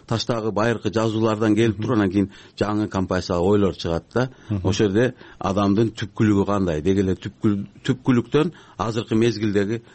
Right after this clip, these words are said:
Speaker 1: убакытка кандай адам жетип атат, эмне, эмне деген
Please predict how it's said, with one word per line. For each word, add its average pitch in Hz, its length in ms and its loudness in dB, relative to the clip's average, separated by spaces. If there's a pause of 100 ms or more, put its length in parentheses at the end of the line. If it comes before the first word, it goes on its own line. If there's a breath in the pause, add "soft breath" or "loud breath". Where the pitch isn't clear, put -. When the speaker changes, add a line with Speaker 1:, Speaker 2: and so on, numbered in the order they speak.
(120)
Speaker 1:
убакытка 95 440 -2
кандай 95 360 2
адам 82 280 0
жетип 104 300 0
атат, 127 200 -4 (360 loud breath)
эмне, 98 380 2 (440)
эмне 123 340 4
деген 110 340 0